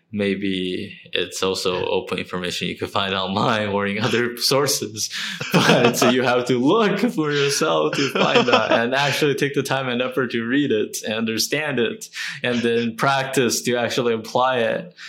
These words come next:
and apply it well and use it w-, in the right situations. So,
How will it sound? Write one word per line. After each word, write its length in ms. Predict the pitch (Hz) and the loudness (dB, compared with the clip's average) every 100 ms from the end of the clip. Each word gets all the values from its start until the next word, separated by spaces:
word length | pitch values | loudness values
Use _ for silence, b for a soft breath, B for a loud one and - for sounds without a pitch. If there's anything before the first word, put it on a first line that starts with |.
| B | B
and 100 | 113 117 | -2 -2
apply 300 | 107 120 123 | 0 2 4
it 120 | 120 | 4
well 400 | 117 131 120 117 123 | 4 4 4 2 0
and 240 | 113 113 | 0 0
use 220 | 123 120 | 0 0
it 200 | 123 113 113 | 2 0 0
w-, 320 | 117 113 - | -4 -4 -4
in 220 | 120 117 113 | -2 0 2
the 160 | 113 | 2
right 180 | 113 117 | 2 0
situations. 840 | 123 120 117 123 120 120 107 - B B B B B B | 0 -2 -2 -2 -4 -6 -6 -8 B B B B B B
So, 300 | - 123 | -2 2